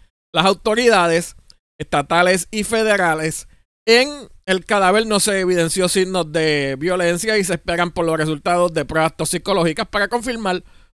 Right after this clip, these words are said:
o descartar la teoría de que la menor murió por una sobredosis, posiblemente de una mezcla de coca y fenta. Eh, seguimos por aquí.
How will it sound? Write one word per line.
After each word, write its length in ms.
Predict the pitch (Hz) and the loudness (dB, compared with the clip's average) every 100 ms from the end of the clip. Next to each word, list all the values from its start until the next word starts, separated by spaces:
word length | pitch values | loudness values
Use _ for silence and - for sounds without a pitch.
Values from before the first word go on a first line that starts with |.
| _ | _
o 80 | 226 | 2
descartar 600 | 233 - 196 175 - 214 | 2 2 0 0 2 2
la 220 | 208 247 | 6 4
teoría 500 | 247 247 277 294 127 - - - _ _ _ | 4 4 4 0 -2 -4 -20 -20 _ _ _
de 140 | 143 170 | -4 -2
que 160 | 202 | -2
la 280 | 190 185 190 | 2 2 2
menor 360 | 180 165 180 180 | 2 0 0 0
murió 380 | 175 170 165 | 0 2 0
por 180 | 170 156 | 0 -4
una 340 | 156 160 156 - - _ _ _ | -4 -2 -4 -8 -20 _ _ _
sobredosis, 880 | - 196 185 180 165 156 156 170 147 | -4 -2 0 0 0 0 0 -2 -4
posiblemente 840 | - 220 175 269 262 247 269 - 220 | -2 0 0 2 4 4 0 0 2
de 80 | |
una 180 | 208 214 | 2 4
mezcla 460 | 202 208 - 208 190 | 2 0 0 2 4
de 500 | 175 165 156 156 - - | 4 4 4 0 -4 -20
coca 540 | - 240 247 247 220 214 | 0 2 2 2 2 2
y 220 | 254 254 | -2 -6
fenta. 720 | 214 - 226 208 - 104 90 - - _ _ _ _ _ _ 160 | -6 -2 -2 -2 -6 -8 -8 -20 -20 _ _ _ _ _ _ -2
Eh, 360 | 156 151 151 151 | 0 0 0 -2
seguimos 400 | 165 151 165 165 | -4 -4 -4 -4
por 180 | 196 | 0
aquí. 360 | 190 190 285 - | -2 -2 -6 -8